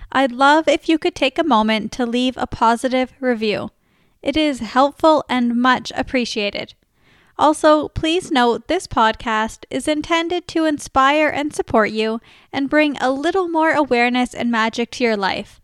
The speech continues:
I'm not a therapist or psychologist,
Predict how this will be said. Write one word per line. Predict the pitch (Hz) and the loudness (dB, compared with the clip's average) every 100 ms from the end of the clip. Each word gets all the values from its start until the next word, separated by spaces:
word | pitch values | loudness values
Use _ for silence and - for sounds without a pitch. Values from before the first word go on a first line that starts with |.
| _ _ _ _ | _ _ _ _
I'm | 233 226 | -2 2
not | 220 254 | 4 2
a | |
therapist | 359 311 294 302 311 294 294 - - _ | 2 2 2 2 2 0 0 -8 -20 _
or | 214 240 | 2 2
psychologist, | 277 330 339 254 226 226 226 226 226 - | 2 -2 0 2 2 0 0 -2 -2 -12